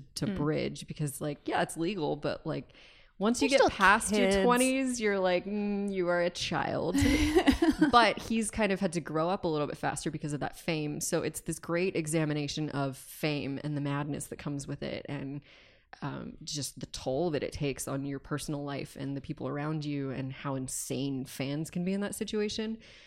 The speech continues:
Speaker 1: but also just what it's like for older women. And she delves a little bit into the idea of older women starting to become invisible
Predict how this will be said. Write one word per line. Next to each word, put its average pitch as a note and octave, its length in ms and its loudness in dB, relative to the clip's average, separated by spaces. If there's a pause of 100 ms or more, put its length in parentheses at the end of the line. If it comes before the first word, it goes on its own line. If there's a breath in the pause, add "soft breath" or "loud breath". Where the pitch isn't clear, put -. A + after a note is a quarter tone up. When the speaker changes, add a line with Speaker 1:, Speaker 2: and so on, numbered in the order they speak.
(180 loud breath)
Speaker 1:
but E3 220 6
also D#3+ 500 2
just E3 360 -2
what C#3+ 400 -4
it's - 180 -8
like C#3+ 300 -4
for D3 560 -4
older D3+ 300 -2
women. D3 480 -4
And C#3 580 -6 (100)
she - 300 -4
delves D3+ 420 0
a D#3 40 0
little D3 260 -2
bit D3+ 140 -2
into C#3 720 -6 (360)
the D3+ 140 -2
idea C#3 560 -4
of C3+ 280 -6 (240)
older D3+ 200 -2
women C#3+ 240 -4
starting C3+ 320 -4
to - 120 -12
become D#3 360 -6
invisible C#3 680 -4